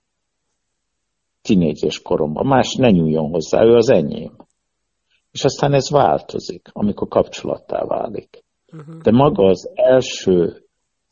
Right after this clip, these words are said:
Speaker 1: hát mi-, miből indul, a szerelem nem abból indul ki, hogy én abból, ez egy kívánság, én kívánok valakit, én akarok valakit. Az én szememben, aztán mások hogy látják, azt én nem tudom,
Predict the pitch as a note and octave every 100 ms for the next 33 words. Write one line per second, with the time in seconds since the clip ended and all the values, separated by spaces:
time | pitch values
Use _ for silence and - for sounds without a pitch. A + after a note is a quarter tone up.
0 | - C3 - - - - D3 D3 - C#3+
1 | D#3 - C#3+ C#3 C#3 C3+ - - C#3 -
2 | E3 E3+ G#2 G#2 C#3 G#2 F#2 F#2 F2+ F2+
3 | - - F#2+ - A#3 - - - - A4+
4 | G4+ - A#2 - - D3 E2+ - - -
5 | G2 G#2+ - - - - - - - -
6 | - - B2+ B2+ C3+ - - - - -
7 | - - - - _ _ _ _ _ _
8 | _ _ _ _ _ - A#2 E2+ - C#2
9 | C2 - - - - D#2+ E2+ F#2+ - -
10 | - D2+ - - - - G#2+ A#2+ - -
11 | G2